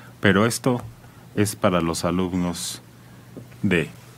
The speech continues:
primeros grados, ¿eh? No para los vocacionales y para los del Instituto Politécnico. La sep es la que está diciendo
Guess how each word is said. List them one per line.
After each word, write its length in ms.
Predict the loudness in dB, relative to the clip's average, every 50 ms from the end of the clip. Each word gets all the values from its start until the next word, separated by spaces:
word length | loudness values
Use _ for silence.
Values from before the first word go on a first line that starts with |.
| -8 -4
primeros 480 | 0 2 2 2 2 2 0 -2 -2 0
grados, 460 | 2 2 2 2 0 -4 -8 -6 -4
¿eh? 100 | -2 0
No 220 | 0 0 -2 -2
para 260 | -2 -2 -2 -2 -2
los 480 | -2 -4 -4 -6 -6 -6 -8 -8 -10 -12 -18 -20 -20 -20 -20 -20 -20 -20 -10 -6
vocacionales 1040 | -4 -2 -2 -2 -2 -4 -4 -4 -4 -4 -4 -2 -2 -2 -4 -4 -6 -8 -8 -8 -8
y 60 | -8
para 260 | -6 -6 -6 -4 -4
los 200 | -4 -6 -6 -6
del 160 | -6 -6 -6
Instituto 680 | -6 -8 -10 -12 -12 -10 -10 -6 -6 -6 -4 -4 -6 -6
Politécnico. 920 | -4 -4 -4 -4 -6 -6 -6 -8 -6 -4 -4 -4 -6 -6 -8 -10 -10 -12 -12 -18 -20 -20 -20 -20 -20 -20 -20 -20 -20 -20 -20 -20 -20 -20 -20 -20 -20 -20 -20 -20 -20 -20 -20 -20 -20 -20 -20 -18 -6 -2
La 160 | 0 0 2
sep 280 | 2 0 0 -2 -2 -6 -14 -18 -20 -20 -8 -4
es 140 | -2 -2 0
la 100 | -2 -2
que 120 | -4 -4
está 180 | -6 -4 -2 -2
diciendo 640 | 0 0 0 -2 -2 -2 -2 0 -2 -2 -4 -6 -8